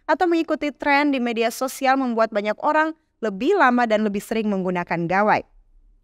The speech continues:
Yang ketujuh ada pengalihan stres dan masalah emosional.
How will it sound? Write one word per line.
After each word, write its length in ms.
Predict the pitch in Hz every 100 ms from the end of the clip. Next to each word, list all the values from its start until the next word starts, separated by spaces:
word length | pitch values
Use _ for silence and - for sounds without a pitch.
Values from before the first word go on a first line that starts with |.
| _ -
Yang 240 | 285 302
ketujuh 320 | 311 269 311
ada 100 | 269 254
pengalihan 560 | 247 240 247 247 240
stres 400 | 254 - 269 277
dan 240 | 233 214 220
masalah 400 | 220 220 196 -
emosional. 680 | 180 196 254 247 202 151